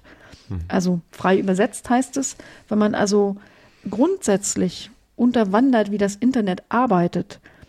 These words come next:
Speaker 2: macht man es, also wenn man es kaputt macht, ja, wie es aktuell arbeitet, macht man es unsicher für jeden.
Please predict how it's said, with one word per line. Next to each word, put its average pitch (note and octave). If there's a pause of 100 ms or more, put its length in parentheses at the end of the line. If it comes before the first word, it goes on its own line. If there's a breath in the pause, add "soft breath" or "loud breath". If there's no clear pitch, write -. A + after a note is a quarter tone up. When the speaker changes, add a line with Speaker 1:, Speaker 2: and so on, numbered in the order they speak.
(120)
Speaker 2:
macht A3
man G#3
es, G3+ (340)
also F#3+
wenn F#3
man F3
es -
kaputt -
macht, G3
ja, G3
wie G3+
es -
aktuell G3+
arbeitet, G3+ (300 loud breath)
macht G3+
man G#3
es G3 (100)
unsicher D4
für -
jeden. G3